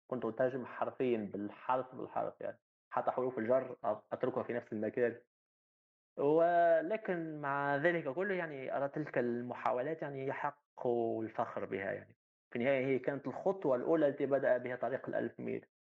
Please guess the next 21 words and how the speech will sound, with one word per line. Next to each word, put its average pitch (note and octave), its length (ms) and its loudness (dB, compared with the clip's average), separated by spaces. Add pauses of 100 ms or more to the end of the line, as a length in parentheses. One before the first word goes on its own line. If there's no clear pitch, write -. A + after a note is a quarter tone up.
(840)
آه، F3+ 180 6
بالنسبة A3+ 340 0
للمسألة G#3+ 960 0
ال-، C3 720 2 (600)
مسألة F3+ 520 0
ال-، C#3 300 0
البرامج C3+ 840 2
التي C#3 300 -4
يجب D#3+ 300 0
استعمالها B2 800 -2
في - 60 -2
حالة F#3 480 0
ترجمة C#3+ 420 2
الألعاب D#3 400 2
يعني، F#3 420 0
لا F3+ 420 2
توجد C#3 520 2
برامج G#2+ 540 0
معد-، G2+ 460 -8
معينة G#2+ 640 -2
يعني. A2 320 -10